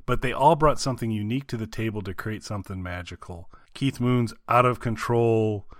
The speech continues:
machine gun drumming, John Entwistle's bass playing like nobody has played the bass before.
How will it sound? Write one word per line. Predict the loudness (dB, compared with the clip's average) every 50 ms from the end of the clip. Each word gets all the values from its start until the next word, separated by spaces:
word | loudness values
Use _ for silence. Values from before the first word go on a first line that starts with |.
| -20 -20 _ -8
machine | -6 -4 -2 -2 2 4 4 4 4
gun | 4 4 4 4 4
drumming, | 2 2 4 4 4 4 2 2 0 0 0
John | 0 0 0 2 0
Entwistle's | -2 -4 -4 -2 0 2 2 2 2 0 -2 -2 -2 -4 -6 -8 -10 -14 -16 _ _ -20 -18 -18 -16 _
bass | -6 -6 -6 -6 -2
playing | 4 4 4 4 4 -2 -4
like | -6 -8 -6 -6
nobody | -6 -4 -2 -2 -2 0 0 0 0
has | -2 -4 -2
played | 2 2 2 2 0
the | -4
bass | -8 -8 -6 -6 -6 -8 -8
before. | -6 -4 -4 -2 -2 -2 -2 -2 -2 -2 -4 -4 -6